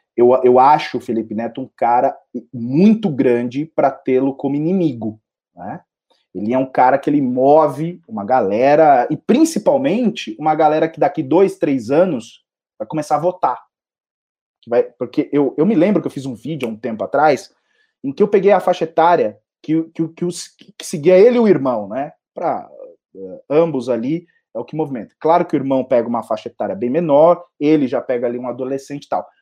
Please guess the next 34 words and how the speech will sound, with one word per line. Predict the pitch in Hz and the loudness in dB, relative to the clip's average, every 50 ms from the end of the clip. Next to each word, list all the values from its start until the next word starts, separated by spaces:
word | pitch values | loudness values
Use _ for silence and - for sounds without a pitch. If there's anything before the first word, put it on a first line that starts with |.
| _ _ | _ _
Mas | 170 185 190 190 - _ - | 0 0 0 0 -2 _ 4
ambos | 185 220 240 233 170 135 120 113 | 4 6 4 4 2 0 -2 -2
reunidos | 143 139 135 151 175 - | -2 -2 0 -2 -4 -4
pegavam | - 185 170 180 185 185 196 190 - - _ _ | -4 0 2 2 2 2 0 -4 -6 -10 _ _
uma | - 147 156 151 | -8 -6 -2 0
galerinha | 156 151 147 143 147 165 185 185 | 0 2 2 0 0 -2 -4 -6
entre | 180 180 165 | -8 -10 -12
quatorze, | - - 185 165 165 - _ _ 170 170 170 - 156 | -4 -2 0 -2 -2 -4 _ _ 0 0 0 0 -4
entre, | 147 - - 147 151 147 131 - _ _ - | -6 -6 -6 -6 -6 -6 -8 -10 _ _ -16
não, | 123 117 117 | -14 -14 -14
entre | 117 - - | -14 -14 -10
quatorze, | - 123 - 151 139 135 | -8 -8 -6 -6 -6 -6
entre | 123 - _ _ | -8 -12 _ _
treze | - 156 160 180 220 226 233 202 180 180 190 214 214 208 - _ _ _ _ _ _ _ _ _ _ | 0 4 6 8 8 6 6 4 0 -2 -2 -2 -2 -2 -6 _ _ _ _ _ _ _ _ _ _
e | 160 165 175 180 180 175 156 - _ _ | -6 -6 -4 -6 -6 -8 -10 -12 _ _
quinze | _ - 190 202 208 208 208 202 202 170 156 160 165 | _ -6 -4 -2 -2 0 0 0 -2 -2 0 4 4
anos. | 131 120 110 104 104 104 - _ - | 4 4 4 0 -6 -10 -12 _ 0
Aí, | 190 226 | 2 2
o | 220 | 2
que | - 254 | 0 0
que | - | 0
eu | 269 262 | 0 0
pensei? | 262 226 202 175 - - - - - | 0 -2 -4 -4 -6 -6 -6 -6 -4
Falei, | 123 - 131 - 131 | -4 -6 -6 -4 -6
eh, | 123 - _ _ | -6 -6 _ _
que, | _ - 113 | _ -20 -8
que | - 143 | -2 2
era | 139 160 175 180 - | 4 4 4 4 2
a, | 127 127 135 - | 0 -2 -2 -4
a | 127 139 | -6 -2
massa, | 151 160 156 139 120 - - - 98 90 _ _ 92 | 0 0 0 0 -4 -8 -14 -16 -18 -18 _ _ -20
eh, | 95 92 - - _ | -20 -20 -20 -20 _
eh, | - 92 87 _ - _ - - - - - _ | -20 -20 -20 _ -20 _ -20 -20 -20 -20 -20 _
densa. | 107 117 147 147 143 123 113 - - 101 | -8 -6 -4 -4 -4 -4 -8 -12 -18 -20